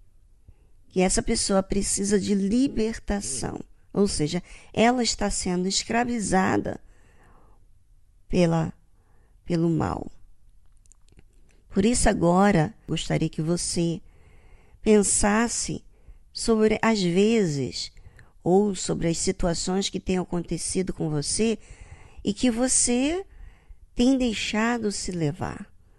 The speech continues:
tem deixado se alterar. E olha que quando a pessoa se altera, você sabe que é difícil ela reconhecer os seus erros.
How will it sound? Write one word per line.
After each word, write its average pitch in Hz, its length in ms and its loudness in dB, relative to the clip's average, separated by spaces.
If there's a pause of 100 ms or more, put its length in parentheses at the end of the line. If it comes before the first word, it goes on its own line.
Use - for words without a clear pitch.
(880)
tem 202 240 4
deixado 190 920 0 (400)
se - 220 -4
alterar. 151 800 -2 (360)
E 165 160 4
olha 190 260 4
que - 160 -14
quando 185 280 0
a - 20 -4
pessoa 185 360 -4
se - 160 -6
altera, 175 720 0 (480)
você 160 240 -4
sabe 175 440 0
que - 160 -6
é 170 40 0
difícil 208 800 -4 (760)
ela 180 220 4
reconhecer 175 760 -2
os 156 100 -4
seus - 320 -6
erros. - 560 -10